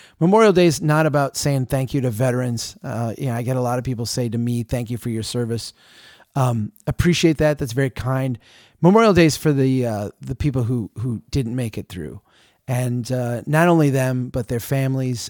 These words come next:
a-, and the people close to them. So, uh, you know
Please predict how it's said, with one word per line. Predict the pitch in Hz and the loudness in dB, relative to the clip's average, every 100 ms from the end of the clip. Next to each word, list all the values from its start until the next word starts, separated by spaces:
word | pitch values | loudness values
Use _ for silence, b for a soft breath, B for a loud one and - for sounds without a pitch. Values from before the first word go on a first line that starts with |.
| - | -10
a-, | - | -8
and | 120 113 | -6 -6
the | |
people | 107 135 117 | -6 -6 -8
close | - 117 110 | -6 -6 -6
to | - | -8
them. | 98 98 95 - b b b b | -8 -8 -10 -14 b b b b
So, | - 151 147 | -4 2 4
uh, | 147 143 139 | 4 2 0
you | 190 214 | 0 0
know | 147 120 | 0 -2